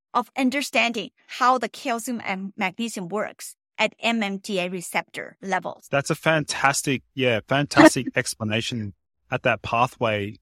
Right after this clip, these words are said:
Speaker 2: You say enabling that resting state. So is that the depolarized state? Is that sort of what you're referring to there?
Speaker 1: Yes, if you want to see normal cells are not, normal neuron cells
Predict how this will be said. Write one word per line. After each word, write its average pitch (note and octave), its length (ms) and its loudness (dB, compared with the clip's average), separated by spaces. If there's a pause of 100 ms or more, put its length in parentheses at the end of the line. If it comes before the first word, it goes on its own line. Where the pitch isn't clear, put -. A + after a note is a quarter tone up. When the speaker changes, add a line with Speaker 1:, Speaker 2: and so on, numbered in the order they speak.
Speaker 2:
You A#2+ 80 -10
say A#2+ 360 -2 (140)
enabling A#2 440 -2
that G#2 220 -4
resting A2 440 -2
state. A2 300 -4
So - 100 -2
is B2+ 80 2
that E3 180 2 (180)
the C3 180 -4 (100)
depolarized A#2+ 1000 -2
state? D#3+ 500 -6
Is B2 100 -8
that C3 180 -6
sort C3 180 -10
of B2 60 -8
what B2+ 100 -8
you're B2 120 -6
referring B2 360 -8
to B2+ 100 -18
there? D#3+ 200 -12 (460)
Speaker 1:
Yes, B3+ 520 -2
if - 180 -8
you C4 120 -2
want C4 240 2 (100)
to D#4+ 140 -6
see B3 560 -6
normal B3 720 0 (160)
cells C#4 680 0
are B3 200 2
not, A#3+ 300 2 (200)
normal C4 360 4
neuron C4+ 360 4
cells F#3+ 480 -2